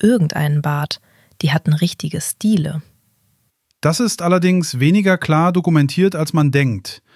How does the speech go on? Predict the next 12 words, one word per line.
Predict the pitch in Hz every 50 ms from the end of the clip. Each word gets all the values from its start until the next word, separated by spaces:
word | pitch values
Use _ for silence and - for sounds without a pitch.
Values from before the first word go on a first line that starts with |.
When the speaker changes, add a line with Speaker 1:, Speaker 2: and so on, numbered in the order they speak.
| _ _ _ _ _ _ _ -
Speaker 2:
Bildquellen | 139 175 214 - - - 196 190 190 190 185
sind | 175 170 175 156 135
rar. | 123 123 135 139 131 117 101 92 92 - _ _ _ _ _ _ _ -
Runensteine, | - 123 143 180 202 202 180 156 - - 156 143 143 147 151 151 147 151 151 147
der | 131 131 117 117 117
Osebergteppich, | 139 147 180 202 180 170 147 151 143 143 139 - - 151 143 156 147 143 135 - - _ _ - - - _
alles | - 135 147 185 185 -
sehr | - 165 165 170 160
stilisiert, | - - 180 160 170 160 143 147 180 214 165 127 113 - -
ohne | - 143 160 190 196 185 147
echte | 170 165 - - 156
Bartdetails. | 139 139 139 143 151 - 143 120 - - 110 104 104 98 98 - - - -